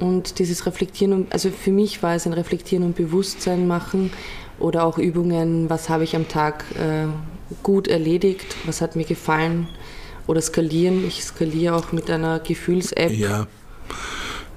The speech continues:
Speaker 1: Das hilft mir sehr viel.
Speaker 2: Ja, zum Beispiel,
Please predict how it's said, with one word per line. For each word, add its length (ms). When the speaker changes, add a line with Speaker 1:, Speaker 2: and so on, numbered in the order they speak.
Speaker 1:
Das 140
hilft 340
mir 160
sehr 220
viel. 180
Speaker 2:
Ja, 320
zum 220
Beispiel, 540